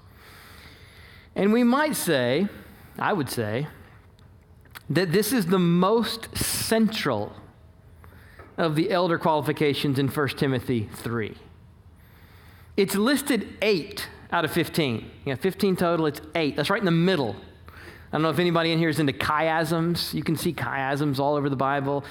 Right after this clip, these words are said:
And you haven't done anything really impressive if you found a chiasm, 'cause they're everywhere. The main thing is, what does it mean?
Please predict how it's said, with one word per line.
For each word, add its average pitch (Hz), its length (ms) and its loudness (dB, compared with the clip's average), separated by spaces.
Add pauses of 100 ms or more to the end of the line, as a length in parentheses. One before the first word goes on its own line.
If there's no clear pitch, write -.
(140)
And 151 100 2
you 151 80 4
haven't 208 200 2
done 190 140 4
anything 196 300 2
really 175 200 2
impressive 165 460 0
if 139 100 0
you 139 80 0
found 160 320 0
a 220 40 2
chiasm, 208 520 2
'cause 151 120 0
they're 127 240 -4
everywhere. 233 800 2 (440)
The 165 80 2
main 240 220 4
thing 202 180 4
is, 151 200 -2
what 160 100 2
does 180 120 2
it 170 100 -2
mean? 143 720 2